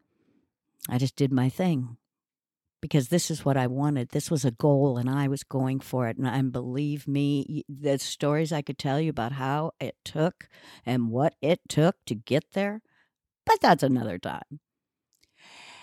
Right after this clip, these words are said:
That particular year, when they called off the numbers, now I want you to know there were thirty-six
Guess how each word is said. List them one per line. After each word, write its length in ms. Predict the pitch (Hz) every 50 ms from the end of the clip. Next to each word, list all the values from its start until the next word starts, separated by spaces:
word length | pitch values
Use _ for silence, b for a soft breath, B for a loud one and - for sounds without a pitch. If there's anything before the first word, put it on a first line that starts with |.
| B B B B B B _ _ _ _ _ _ _ _ _
That 500 | - 156 165 165 170 180 226 254 285 -
particular 640 | - 247 - - - 302 - - - 175 135 127 120
year, 520 | 123 127 139 147 170 170 151 135 127 127
when 220 | 120 143 131 131 135
they 100 | 139 123
called 560 | - - - - - 214 220 220 226 208 202
off 280 | 185 156 151 - -
the 120 | - - 131
numbers, 640 | 127 127 135 135 127 120 113 - 127 127 - - 156
now 180 | 143 135 143
I 60 | 147
want 320 | 151 160 185 214 - - -
you 40 | 214
to 60 | 220
know 300 | 196 180 175 165 156 147
there 160 | 139 143 131
were 100 | 127 -
thirty-six 1160 | - - - - - 170 165 170 165 180 175 175 - - - - - 156 143 - - - -